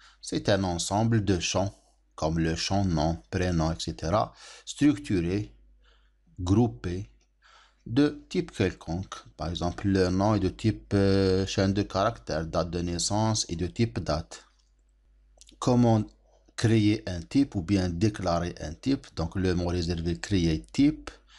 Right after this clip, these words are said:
le nom du type, par exemple, état civil, as,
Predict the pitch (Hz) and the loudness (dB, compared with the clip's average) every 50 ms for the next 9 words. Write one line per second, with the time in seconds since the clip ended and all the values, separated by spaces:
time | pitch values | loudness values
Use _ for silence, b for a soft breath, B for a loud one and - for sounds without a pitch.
0 | b b b b b 117 123 139 127 110 101 92 90 85 82 82 80 - - - | b b b b b 0 2 2 4 2 0 0 -2 -4 -8 -10 -14 -10 -6 -4
1 | 131 123 - - 82 80 82 82 90 95 95 - - - - - 95 - - 82 | -4 -4 -4 -6 -6 -4 -4 -2 -2 -2 -2 -2 -6 -10 -6 -6 -4 -2 0 0
2 | - 101 - - 85 82 87 120 127 131 123 127 - - 98 113 131 143 151 151 | 0 0 0 -2 -4 -2 0 2 2 2 2 -2 0 2 2 4 4 2 0 -2
3 | 151 - - | -4 -8 -8